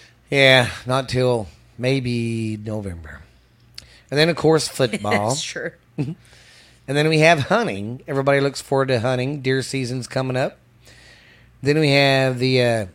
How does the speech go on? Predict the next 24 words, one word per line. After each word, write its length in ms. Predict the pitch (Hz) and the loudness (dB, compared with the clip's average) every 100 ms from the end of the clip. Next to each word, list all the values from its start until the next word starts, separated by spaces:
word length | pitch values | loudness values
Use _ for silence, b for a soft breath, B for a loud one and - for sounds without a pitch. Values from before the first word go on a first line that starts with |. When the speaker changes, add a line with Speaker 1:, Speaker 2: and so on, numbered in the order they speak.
| 113 | -4
Speaker 1:
bonfires 800 | 120 131 131 131 127 127 127 | 2 4 4 2 4 4 0
at 100 | 123 | -2
night. 480 | 131 123 131 202 _ - _ _ _ _ _ _ _ B B B B B - | -4 -2 -2 -4 _ -20 _ _ _ _ _ _ _ B B B B B -6
And 140 | 131 | -2
then 160 | 143 143 | 0 0
we 140 | 139 | 2
have 520 | 127 131 127 123 110 - - | 4 4 2 2 -2 -10 -8
sweatpants. 1400 | - - 127 160 - - 131 101 78 - - - - | -4 -2 4 4 2 0 4 4 0 -10 -6 -6 -4
We 100 | 117 | -6
can 180 | 113 120 | -4 -2
look 200 | 127 120 | -2 -4
forward 300 | - 131 113 | 0 0 0
Speaker 2:
Fuck 60 | - | -4
Speaker 1:
to 80 | 131 | -2
Speaker 2:
yeah. 100 | 143 | 0
Speaker 1:
the 140 | 127 | 2
old 100 | 143 | 0
Speaker 2:
That's 260 | 143 - - | -2 -8 -4
what 220 | 135 101 | -2 -2
I'm 120 | 160 | -6
ready 260 | 147 143 139 | -8 -8 -10
Speaker 1:
sweatpants. 320 | 127 139 139 | -12 -12 -10
Speaker 2:
for. 140 | 147 - b b b b b b - | -12 -16 b b b b b b -2
Speaker 1:
And 480 | 208 226 240 226 | 2 4 4 0